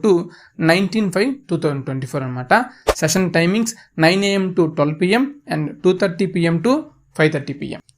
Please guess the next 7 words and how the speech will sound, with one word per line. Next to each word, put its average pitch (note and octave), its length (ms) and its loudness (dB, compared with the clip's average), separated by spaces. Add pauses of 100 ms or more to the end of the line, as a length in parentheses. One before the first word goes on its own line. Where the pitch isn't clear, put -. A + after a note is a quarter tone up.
(160)
And D#3 140 2 (420)
రిజిస్ట్రేషన్ G3+ 560 2 (140)
ఫీ F#3 100 2 (100)
విషయానికి D3 340 -2
వస్తే, G#3 200 4 (380)
ఓసీ E3+ 220 2 (100)
వాళ్ళకి C#3 320 -2